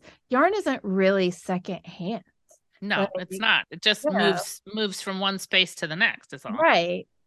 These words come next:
Speaker 1: right. So we, um, we decided that we would take yarn that wasn't from a big box store. We prefer to have labels to know what it is. If they match something else, we'll create a label.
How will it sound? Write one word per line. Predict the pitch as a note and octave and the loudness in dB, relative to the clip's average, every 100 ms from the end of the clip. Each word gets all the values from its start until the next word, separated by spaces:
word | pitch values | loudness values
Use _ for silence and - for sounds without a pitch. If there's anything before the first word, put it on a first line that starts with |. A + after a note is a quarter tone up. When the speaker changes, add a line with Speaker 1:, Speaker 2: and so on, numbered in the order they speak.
| _ | _
Speaker 1:
right. | D4 C#4+ F#3+ D3+ - | 0 0 0 -4 -12
So | - C4 B3+ B3 A#3+ A#3 A3+ - _ _ | -6 0 0 2 0 0 -2 -8 _ _
we, | B3 B3 A#3+ A#3+ A#3+ | -6 -4 -4 -4 0
um, | A3+ G3+ G3 F#3 G3 - _ | 2 4 4 2 0 -6 _
we | A#3 | 0
decided | A3 G#3 G#3+ G#3 G#3 G3+ | 2 0 0 2 0 0
that | G3 F#3 F3+ G3 | 0 2 2 0
we | G3 | 0
would | F#3 F3+ | 0 -2
take | G#3+ G#3+ G#3+ | -4 -6 -6
yarn | A3 G#3+ G3+ G3+ | -4 0 2 2
that | F#3 F3+ | 0 -2
wasn't | F3+ G#3 - | -4 -4 -8
from | C4 | -6
a | C4+ | -6
big | B3 G#3 G#3 | -4 -4 -4
box | D#3 - - | -8 -8 -14
store. | - D#3 D3 E3 B3+ - _ | -12 -8 -8 -8 -10 -14 _
We | G#3 G3+ | 0 2
prefer | F#3 G#3 F#3 F3+ | 2 -2 0 0
to | F#3 | 0
have | F#3+ F#3 F#3+ | -2 -2 0
labels | F#3 E3 E3 D#3+ D#3 E3+ A#3 - | 0 0 0 -2 -2 -4 -6 -8
to | - | -4
know | F#3 E3+ | 0 2
what | E3 E3 | 0 -2
it | F3+ | -2
is. | - D#3+ D3+ E3+ A#3 - - | -2 -2 0 -2 -6 -8 0
If | A3+ | 2
they | A3 G#3 | 4 4
match | F#3 E3+ - | 6 4 0
something | - F#3+ F#3+ | -6 -4 -2
else, | F3+ F3 F#3 | 0 0 0
we'll | F3 E3 _ _ | -4 -6 _ _
create | - F3 E3 | -4 -2 0
a | E3+ | -2
label. | E3 D3+ D3+ - - D#3+ F3 | -2 -2 -6 -10 -8 -4 -4